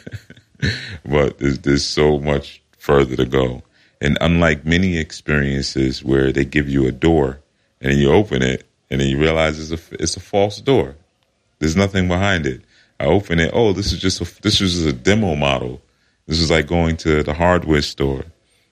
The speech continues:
You know, I went to Home Depot or Lowe's and they were selling doors. And I opened it and I'm still in the store.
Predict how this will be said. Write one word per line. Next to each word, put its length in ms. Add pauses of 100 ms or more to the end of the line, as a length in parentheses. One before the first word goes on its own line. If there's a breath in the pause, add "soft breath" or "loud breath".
(220)
You 140
know, 140
I 140
went 260
to 100
Home 260
Depot 440
or 40
Lowe's 520
and 160
they 100
were 80
selling 440
doors. 520 (500)
And 140
I 80
opened 400
it 200
and 460
I'm 180
still 260
in 80
the 80
store. 440